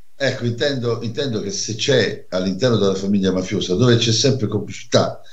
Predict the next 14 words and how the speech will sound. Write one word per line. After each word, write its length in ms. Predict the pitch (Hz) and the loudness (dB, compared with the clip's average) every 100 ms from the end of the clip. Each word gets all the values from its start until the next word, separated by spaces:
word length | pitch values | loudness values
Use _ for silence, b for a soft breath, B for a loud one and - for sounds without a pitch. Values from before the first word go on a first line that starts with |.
| b | b
fra 200 | - 92 | 0 4
uomo 300 | 98 104 98 | 6 6 6
e 40 | |
donna, 560 | 95 92 82 82 - - - | 4 4 4 -2 -6 -10 0
anche 260 | 104 - | 0 2
una 160 | 98 92 | 2 2
complicità 560 | 104 87 - 90 98 | 0 -4 -6 -2 0
suddita, 720 | 90 - 92 65 82 92 90 B B B B - - | 0 0 0 -2 -2 -2 -2 B B B B -8 4
eh, 280 | 104 104 | 6 8
se 160 | 101 110 | 6 4
c'è 520 | - 139 127 113 101 | 6 6 8 6 4
la 280 | 98 101 104 | 2 2 2
decisione 580 | 101 104 110 - 123 92 | 2 -2 -2 0 0 0
entrambi 640 | 87 107 101 92 87 87 | -2 0 0 0 -2 -4